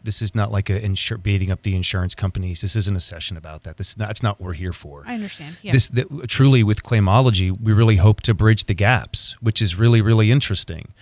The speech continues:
Speaker 1: And so, um, and have, and try to build effective communication. And I mean, through this process right now, legislatively, the homeowners are gonna be exposed to really take on this, um,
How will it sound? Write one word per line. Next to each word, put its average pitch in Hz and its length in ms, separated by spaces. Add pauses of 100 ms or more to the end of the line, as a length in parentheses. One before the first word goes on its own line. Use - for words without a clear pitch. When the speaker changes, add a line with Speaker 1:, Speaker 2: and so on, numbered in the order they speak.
(420)
Speaker 1:
And 117 200
so, 107 800
um, 95 600 (280)
and 113 140
have, 110 360
and 104 160
try 117 160
to 107 80
build 107 460
effective 110 440
communication. 98 960
And 104 340 (540)
I 110 40
mean, 104 240
through 135 260
this 123 120
process 117 600
right 90 240
now, 85 360 (100)
legislatively, 107 1000 (420)
the 107 80
homeowners 107 600
are 95 40
gonna 101 200
be 98 180
exposed 101 800 (440)
to 101 440
really 110 500 (120)
take 117 260
on 110 220
this, 92 260 (140)
um, 85 520